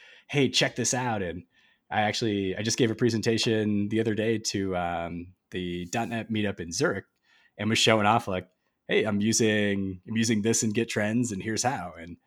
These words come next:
it's, it's really cool to have that real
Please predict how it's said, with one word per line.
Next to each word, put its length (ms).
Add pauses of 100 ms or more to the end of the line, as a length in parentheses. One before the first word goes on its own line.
(400)
it's, 260
it's 200
really 220
cool 280
to 180
have 300
that 440 (220)
real 640